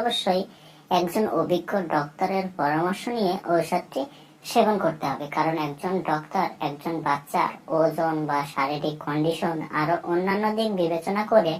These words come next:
ঔষধের ডোজ নির্ধারিত করে থাকেন। তাই যে কোনো ওষুধ সেবনের পূর্বে অবশ্যই অবশ্যই একজন অভিজ্ঞ ডক্টরের পরামর্শ নিয়ে ঔষধ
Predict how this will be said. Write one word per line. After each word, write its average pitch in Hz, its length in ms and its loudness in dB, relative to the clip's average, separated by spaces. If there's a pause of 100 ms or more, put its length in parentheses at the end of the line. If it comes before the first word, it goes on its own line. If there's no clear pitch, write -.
(500)
ঔষধের 175 440 4 (100)
ডোজ 160 200 8 (140)
নির্ধারিত 165 440 -2 (140)
করে 185 260 2
থাকেন। - 240 -12 (640)
তাই 180 160 6 (100)
যে 190 60 8 (100)
কোনো 240 220 4
ওষুধ 240 280 -2
সেবনের 226 420 4
পূর্বে 226 280 2 (200)
অবশ্যই 180 440 2
অবশ্যই 220 400 0 (140)
একজন 160 240 0 (180)
অভিজ্ঞ 160 340 0 (240)
ডক্টরের 165 480 -2 (120)
পরামর্শ 160 420 0 (160)
নিয়ে 180 160 0 (500)
ঔষধ 226 300 4